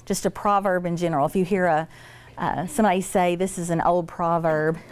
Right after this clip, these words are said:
do you know what that is? Anyone? Anyone? So they're just short sayings that are well known, that are often repeated, might be good advice. So I'm gonna say a couple of beginnings of one, and you all just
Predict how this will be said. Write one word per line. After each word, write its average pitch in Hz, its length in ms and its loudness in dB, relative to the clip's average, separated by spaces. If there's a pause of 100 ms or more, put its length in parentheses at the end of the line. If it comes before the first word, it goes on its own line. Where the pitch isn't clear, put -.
do - 60 -4
you 190 60 0
know 175 80 2
what 165 100 0
that 165 140 2
is? 175 340 0 (1800)
Anyone? 165 600 -4
Anyone? 165 520 -4 (1300)
So 269 100 2
they're 330 120 2
just 392 200 2
short 302 240 2
sayings 226 480 2
that 220 100 4
are 202 80 4
well 208 280 2
known, 214 560 2 (260)
that 196 80 2
are 190 80 2
often 214 340 2
repeated, 226 540 4
might 208 240 2
be 208 140 2
good 202 200 2
advice. 185 600 2
So - 180 -2
I'm 214 80 4
gonna 254 160 2
say 233 280 2
a 220 40 4
couple 226 320 0
of 202 80 2
beginnings 214 540 2
of 214 100 2
one, 226 500 4 (300)
and 196 160 4
you 220 100 6
all 208 160 4
just 202 480 -2